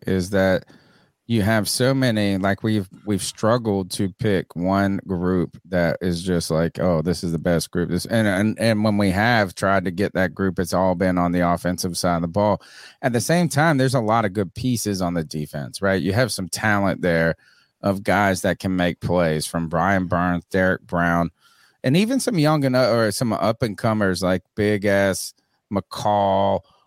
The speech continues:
or maybe Tuttle can be doing something. Maybe. So it's not like the nose tackle is an obsolete position on this team, right? So you got Brian Burns, you've got Shaq Thompson, who has been like a fine wine,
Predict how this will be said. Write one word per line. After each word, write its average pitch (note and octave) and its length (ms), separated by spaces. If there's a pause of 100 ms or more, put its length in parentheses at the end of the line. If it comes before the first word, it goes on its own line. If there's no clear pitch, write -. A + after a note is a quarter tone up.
(160)
or G2+ 440
maybe A2 380
Tuttle G#2 560
can G#2 180
be G#2 160
doing G#2 320
something. G#2 400
Maybe. G#2+ 220
So B2+ 220
it's A#2 180
not - 180
like G2+ 160
the C3 100
nose A2 360
tackle G2+ 460
is F#2 100
an F#2 100
obsolete F#2+ 640
position F2+ 480
on E2+ 140
this E2+ 220
team, F2 320 (440)
right? B2 220
So A#2+ 220
you A2+ 160
got C3 180
Brian A#2+ 380
Burns, G#2+ 400
you've A2+ 160
got D#3+ 240
Shaq E3 320
Thompson, C#3+ 440
who A#2+ 140
has A2 120
been B2+ 260
like A2 180
a F2+ 80
fine A2 540
wine, F#2 420